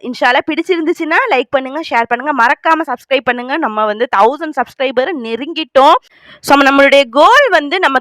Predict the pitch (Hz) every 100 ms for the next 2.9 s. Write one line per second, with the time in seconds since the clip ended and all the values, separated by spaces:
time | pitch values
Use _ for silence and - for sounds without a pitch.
0 | - 240 240 370 - 254 359 262 - 233
1 | 247 302 294 285 247 208 214 294 381 _
2 | - 226 240 240 254 220 214 214 226